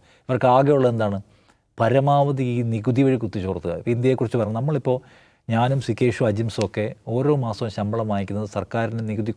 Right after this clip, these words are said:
കൊടുത്തതിന് ശേഷമുള്ള ബാക്കി പൈസയാണ്. ഓരോ വർഷവും നമ്മൾ എത്ര രൂപ നികുതി കൊടുക്കുന്നുണ്ട്, ആ ബാക്കി കിട്ടുന്ന പൈസയും കൊണ്ട് നമ്മൾ പുറത്തിറങ്ങിയാൽ അത് സ്പെൻഡ് ചെയ്യുന്നതിന് നമ്മൾ ഒരു സാധനം വാങ്ങിക്കുന്നതിന് നികുതി കൊടുക്കണം, വേറെ എന്തെങ്കിലും എൻ്റർടൈൻമെൻറ്റിന് വേണ്ടി സ്പെൻഡ് ചെയ്യുന്നതിന് നികുതി കൊടുക്കണം, പൈസ കിട്ടുമ്പോൾ വാങ്ങിക്കുന്നതിന്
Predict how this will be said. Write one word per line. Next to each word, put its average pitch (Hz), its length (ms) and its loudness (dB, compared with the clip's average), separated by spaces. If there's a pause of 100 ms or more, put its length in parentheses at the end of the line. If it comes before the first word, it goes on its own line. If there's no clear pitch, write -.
കൊടുത്തതിന് 117 500 -2
ശേഷമുള്ള 98 400 -2
ബാക്കി 87 240 -6
പൈസയാണ്. 80 340 -6 (560)
ഓരോ 175 220 8 (160)
വർഷവും 151 440 2
നമ്മൾ 120 220 -2
എത്ര - 220 -2
രൂപ 110 80 2 (100)
നികുതി 104 220 0
കൊടുക്കുന്നുണ്ട്, 90 420 -4 (400)
ആ 180 40 0 (180)
ബാക്കി 190 380 6
കിട്ടുന്ന 170 220 2 (100)
പൈസയും 139 280 2
കൊണ്ട് 139 160 0
നമ്മൾ 123 160 2 (120)
പുറത്തിറങ്ങിയാൽ 113 520 0 (420)
അത് 101 80 -2 (100)
സ്പെൻഡ് 147 380 0
ചെയ്യുന്നതിന് 180 340 6
നമ്മൾ 131 160 0 (800)
ഒരു 123 140 4
സാധനം 131 300 4
വാങ്ങിക്കുന്നതിന് 165 440 4
നികുതി 180 180 4
കൊടുക്കണം, 175 300 4 (320)
വേറെ 147 160 6
എന്തെങ്കിലും 170 240 4
എൻ്റർടൈൻമെൻറ്റിന് 170 500 4
വേണ്ടി 160 180 4
സ്പെൻഡ് 151 240 2
ചെയ്യുന്നതിന് 175 260 8
നികുതി 165 140 8
കൊടുക്കണം, 170 280 4 (420)
പൈസ 127 300 2
കിട്ടുമ്പോൾ 185 400 4
വാങ്ങിക്കുന്നതിന് 180 460 4